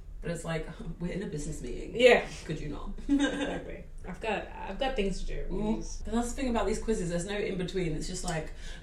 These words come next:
Speaker 1: "Cringe, no," or, "Yeah, absolutely love that. I want that to happen right now."
Speaker 2: Every day, all the time,
Speaker 1: <laughs>
Speaker 2: forty-five minutes a day.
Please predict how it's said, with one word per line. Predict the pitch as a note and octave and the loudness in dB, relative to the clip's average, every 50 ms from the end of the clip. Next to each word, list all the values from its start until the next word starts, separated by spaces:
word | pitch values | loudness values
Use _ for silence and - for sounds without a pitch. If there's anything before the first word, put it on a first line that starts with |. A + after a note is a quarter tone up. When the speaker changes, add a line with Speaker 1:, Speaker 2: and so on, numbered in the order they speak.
| - D3+ D3+ - | -10 -8 -6 -2
Speaker 1:
"Cringe, | - D4+ D4+ D#4 E4 E4+ E4+ E4 D#4 D#4+ D#4+ E4 D4+ C#4 - | 0 0 4 6 8 10 10 10 10 8 4 4 2 2 4
no," | C4+ D4 D4 C#4+ C#4 C4+ C4+ C4+ C4+ C4+ C4+ C#4 C#4 - - | 10 10 12 12 12 8 6 6 4 4 4 4 2 2 2
or, | - A3 A3 - - - - - - - - | 4 4 4 6 6 4 2 2 -2 -4 -4
"Yeah, | - F#2+ A2 G2 E2+ D#3 D3+ - - | 0 4 4 4 4 4 2 0 2
absolutely | - - - - - F#3 F3+ D#3+ E3 D#3+ | 2 2 2 2 2 4 4 4 6 6
love | E3 D#3+ D#3 D3+ - | 4 4 2 0 -2
that. | D#3 D3+ - D3+ | -2 -4 -2 -2
I | E3+ | 0
want | E3+ F3 D#3+ | 2 2 2
that | D#3 - | 0 0
to | - D#3 | -4 -4
happen | D3+ - D#3 D3 D3 D3 C#3+ - - - - | -2 0 0 0 0 0 -2 -4 -6 -6 -4
right | D#3 E3 D#3+ D#3 D#3+ | -2 -2 0 0 -2
now." | D#3 - - - - - | -2 -4 -4 -8 -8 2
Speaker 2:
Every | - A#3 G#3+ G#3+ A#3+ G#3+ | 4 6 6 6 8 8
day, | G#3 F#3 - - - - | 8 8 8 4 2 4
all | F3+ A3 A3+ A3+ | 6 8 8 10
the | A#3 A3 A3+ | 10 10 10
time, | A3+ A#3 A#3 A#3 A#3 G#3+ | 10 10 10 10 8 6
Speaker 1:
<laughs> | G#3+ B3 | 6 8
Speaker 2:
forty-five | C4 C4+ C4+ C#4 C#4 C4+ C4+ C4+ C4 - C4 A#3 A3+ A3+ A3 A3 A3 G#3+ G#3+ G#3+ | 10 12 12 12 12 12 10 6 2 4 6 6 8 10 10 10 10 8 6 4
minutes | G#3 G3+ G3+ G3 F#3 F#3 - | 4 6 6 6 4 4 4
a | F#3+ F3+ | 2 2
day. | F3 F3+ D#3+ - - - | 4 2 2 0 -2 -4